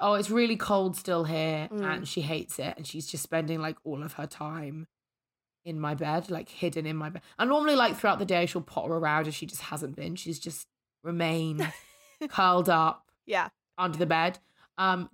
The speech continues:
Speaker 1: today I saw a dog that I literally, like, froze in the middle of the street and gasped at how cute this dog was.
Speaker 2: <gasps>
Speaker 1: And,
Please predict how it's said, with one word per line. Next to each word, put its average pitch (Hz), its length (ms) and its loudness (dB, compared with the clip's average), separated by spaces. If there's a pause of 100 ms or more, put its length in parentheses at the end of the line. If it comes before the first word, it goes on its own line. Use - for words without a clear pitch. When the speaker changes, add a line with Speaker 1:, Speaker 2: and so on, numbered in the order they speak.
Speaker 1:
today 254 580 6
I 208 140 4
saw 185 580 2
a 160 60 -4
dog 175 540 2 (160)
that 160 680 0 (680)
I 196 120 0
literally, 233 520 4
like, 196 220 4
froze 185 480 2
in 165 60 -4
the 175 60 -2
middle 170 240 0
of 160 120 -2
the 160 60 -10
street - 300 -4
and 156 140 -8
gasped 151 520 0
at 117 80 -4
how 156 100 -4
cute - 280 -8
this 147 120 -8
dog 156 180 -4
was. 294 360 -4
Speaker 2:
<gasps> - 40 -20 (280)
Speaker 1:
And, 180 160 -4